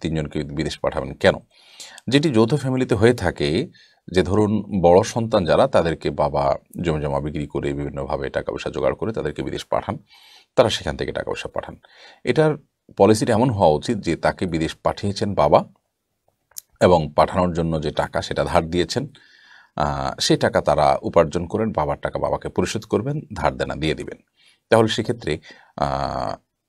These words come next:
কোনো ভাইয়ের অধিকার আর নষ্ট হলো না। জমি জমা বিক্রি করলেন বা সম্পদ দিলেন, সেটা শুধুমাত্র ধার দিলেন ছেলেকে বাবা। ছেলে, আহ, বিদেশে যে উপার্জন করে সে টাকা পরিশোধ করে দিলেন, তাহলে পুরো জিনিসটা সমান সমান হয়ে গেল। এরপর ছেলে যে উপার্জন করবেন, সেখান থেকে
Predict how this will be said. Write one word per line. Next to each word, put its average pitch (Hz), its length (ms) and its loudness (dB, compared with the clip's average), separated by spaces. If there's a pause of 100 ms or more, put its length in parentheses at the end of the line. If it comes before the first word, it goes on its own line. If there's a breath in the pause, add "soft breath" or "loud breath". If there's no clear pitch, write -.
(340)
কোনো 123 160 6
ভাইয়ের 98 260 2
অধিকার 80 280 2
আর 73 80 0
নষ্ট 80 260 -4
হলো 69 180 -4
না। 131 160 -4 (280)
জমি 80 220 -2
জমা 71 180 -4
বিক্রি 71 240 -8
করলেন 69 400 -6
বা 67 260 0
সম্পদ 76 400 -6
দিলেন, 73 320 -4
সেটা - 220 -8
শুধুমাত্র 90 480 -8
ধার 107 320 0
দিলেন 69 220 -6
ছেলেকে - 420 -14 (100)
বাবা। - 220 0 (580 soft breath)
ছেলে, 104 340 2 (500)
আহ, 55 280 -4 (500)
বিদেশে 82 360 0
যে 71 320 -6 (220)
উপার্জন 78 320 -2
করে - 260 -6
সে - 140 -6
টাকা 69 200 -4
পরিশোধ - 360 -10
করে 95 200 -2
দিলেন, 117 260 -4 (500 soft breath)
তাহলে 78 240 0
পুরো 76 200 -6
জিনিসটা 67 300 -8
সমান 78 240 -4
সমান - 240 -8
হয়ে - 160 -12
গেল। - 100 -12 (180)
এরপর 175 300 4
ছেলে 87 360 -2
যে 80 60 0
উপার্জন 120 420 0
করবেন, - 340 -8
সেখান 143 320 -4
থেকে 82 340 -4